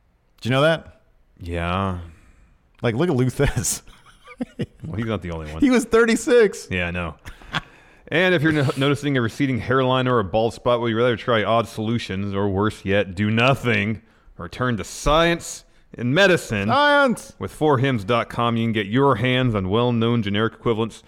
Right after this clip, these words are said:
Speaker 2: to name brand prescriptions to help you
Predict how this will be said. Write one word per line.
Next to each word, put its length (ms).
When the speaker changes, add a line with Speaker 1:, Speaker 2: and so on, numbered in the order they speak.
Speaker 2:
to 80
name 400
brand 300
prescriptions 600
to 80
help 340
you 1080